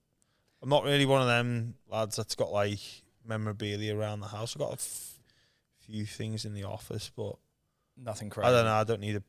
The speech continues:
Speaker 1: piece of metal to remind me of the good times.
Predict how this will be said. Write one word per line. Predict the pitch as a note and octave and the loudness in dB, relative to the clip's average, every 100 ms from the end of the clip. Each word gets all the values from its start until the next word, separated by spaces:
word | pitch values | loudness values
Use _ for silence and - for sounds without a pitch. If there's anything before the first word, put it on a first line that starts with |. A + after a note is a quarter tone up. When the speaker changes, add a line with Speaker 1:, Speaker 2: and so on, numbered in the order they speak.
| _ - | _ -10
Speaker 1:
piece | A2+ G2+ | -6 -4
of | G2+ | -4
metal | G2 F#2+ G#2 | -6 -4 -4
to | - G#2+ G2 - - _ _ _ - | 0 0 0 -6 -20 _ _ _ -10
remind | G2 G2 G2 G2+ | -8 -6 -6 -6
me | G2 | -6
of | F#2 - - _ _ _ _ _ _ | -8 -12 -20 _ _ _ _ _ _
the | - | -12
good | G2 F#2+ | -10 -8
times. | - G2+ G#2 A2 - | -8 -8 -8 -10 -12